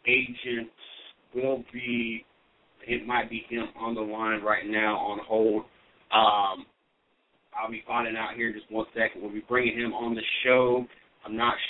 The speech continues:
sure. Oh, thank God, I put it in the wrong spot. Um, I'm not sure where Miss Jules is at. She texted me and said that she got some stuff going on last minute and that she will be joining us shortly, so I did see that. But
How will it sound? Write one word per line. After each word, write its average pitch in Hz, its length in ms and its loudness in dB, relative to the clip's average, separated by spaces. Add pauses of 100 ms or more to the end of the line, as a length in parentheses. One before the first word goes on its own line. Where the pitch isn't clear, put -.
sure. 139 300 -2 (100)
Oh, - 140 -14 (680)
thank - 200 -12
God, - 220 -8
I - 60 -14
put 131 160 -10
it 98 60 -8
in - 140 -16
the 107 60 -10
wrong 113 240 -4 (220)
spot. - 260 -4 (480)
Um, 101 460 4 (800)
I'm - 100 -20
not - 160 -6
sure 196 120 -8
where 180 100 -8
Miss 170 180 -12
Jules 170 180 -12
is - 160 -20
at. 95 220 -12
She 120 100 -20
texted 139 340 -6
me 131 140 -10
and 123 240 -10
said 127 220 -10
that 117 120 -10
she 131 60 -14
got 135 140 -8
some 113 100 -20
stuff 139 240 -4
going 135 240 2
on 127 260 2 (320)
last 139 300 4
minute 139 480 0
and 120 320 0
that 123 160 4 (140)
she 120 260 -8
will 131 140 -2
be 123 200 -10
joining 127 380 -2
us 110 100 -6 (220)
shortly, 127 460 -2
so 107 80 -2
I 110 120 -2
did 123 160 -2 (140)
see 117 200 -8
that. 117 240 0 (840)
But 117 300 -2